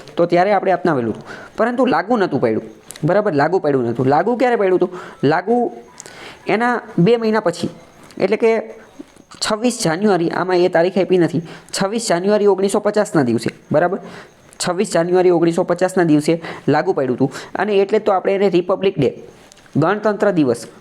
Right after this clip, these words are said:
પ્રજાસત્તાક દિવસ તરીકે જે છે એ ઉજવીએ છીએ, બરાબર? બીજી વસ્તુ, ઘણી બધી વાર એવું પણ થતું હોય કે ચલો આપણે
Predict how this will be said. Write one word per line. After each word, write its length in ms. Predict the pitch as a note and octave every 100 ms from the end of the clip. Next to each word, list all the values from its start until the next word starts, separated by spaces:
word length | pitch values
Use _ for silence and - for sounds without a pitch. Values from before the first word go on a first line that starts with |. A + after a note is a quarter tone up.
| -
પ્રજાસત્તાક 600 | E3+ F3+ A3 G#3+ G#3 G#3+
દિવસ 260 | E3 E3+ E3+
તરીકે 300 | D#3 E3 D#3
જે 140 | D3+
છે 140 | D3+ C#3
એ 20 |
ઉજવીએ 500 | A#2+ A#2 A#2 B2 D#3+
છીએ, 340 | D#3+ - A#2 -
બરાબર? 260 | D#3+ G3 - - - - - - -
બીજી 200 | G3 A#3
વસ્તુ, 240 | E3+ - - - - - - - - - - - - - - - - - C#3+ -
ઘણી 160 | E3+ A#3+
બધી 180 | B3
વાર 100 | B3+
એવું 140 | A#3 A#3
પણ 120 | A#3
થતું 120 | G3+ E3
હોય 100 | C#3+
કે 180 | F#3+
ચલો 200 | F3 G#3
આપણે 280 | G3 F#3+ G3